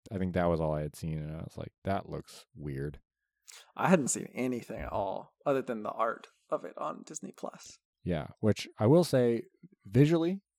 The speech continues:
Speaker 1: this is a pretty good, good movie. I would say the animation was definitely one of the areas where a lot of the, uh,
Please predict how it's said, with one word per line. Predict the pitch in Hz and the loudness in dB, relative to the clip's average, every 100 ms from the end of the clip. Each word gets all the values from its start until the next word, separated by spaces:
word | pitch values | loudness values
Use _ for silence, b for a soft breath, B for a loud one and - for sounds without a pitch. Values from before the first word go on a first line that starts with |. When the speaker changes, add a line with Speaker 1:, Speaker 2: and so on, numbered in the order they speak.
| _ - 160 | _ -18 0
Speaker 1:
this | 143 185 | 2 2
is | 196 | 0
a | |
pretty | 180 151 | 2 2
good, | 113 98 - _ _ | 2 0 -4 _ _
good | 117 110 | 0 2
movie. | 107 92 - - _ _ _ _ _ | 2 0 -4 -12 _ _ _ _ _
I | 98 | -2
would | 104 | -2
say | 110 101 92 90 _ _ _ _ - | -2 0 0 -2 _ _ _ _ -8
the | 95 | -4
animation | 107 113 104 - 92 87 - _ _ _ _ _ _ | -2 0 0 -2 -6 -8 -12 _ _ _ _ _ _
was | 92 | -6
definitely | 85 92 - 95 | 0 0 -2 -6
one | 85 82 | -4 -4
of | |
the | 82 | -4
areas | 85 80 80 80 | -4 -4 -4 -4
where | 80 78 76 - _ _ _ _ _ _ _ _ _ _ | -6 -4 -6 -10 _ _ _ _ _ _ _ _ _ _
a | |
lot | 85 90 90 | 2 4 4
of | 87 | 2
the, | 87 85 82 | 0 2 2
uh, | 82 80 | 0 -2